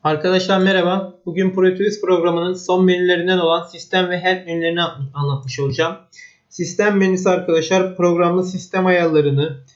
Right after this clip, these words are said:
animasyon, simülasyon, sayfa, kısa yol gibi, e, bu işlemleri yapmak için kullanılan menü. Sistem settings arkadaşlar program sistem ayarlarının yapılmasını sağlar.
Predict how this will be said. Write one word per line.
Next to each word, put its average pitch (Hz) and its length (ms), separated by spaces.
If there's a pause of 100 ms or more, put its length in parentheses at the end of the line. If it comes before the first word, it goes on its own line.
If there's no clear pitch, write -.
(200)
animasyon, 165 560
simülasyon, 160 640
sayfa, 165 520
kısa - 200
yol 175 240
gibi, 156 360 (400)
e, 151 160
bu 190 100
işlemleri 185 400
yapmak 180 320
için 185 220
kullanılan 175 420
menü. 147 400 (460)
Sistem 190 420
settings 190 440
arkadaşlar 175 720
program 180 360
sistem 180 340
ayarlarının 175 480
yapılmasını 170 600
sağlar. 147 560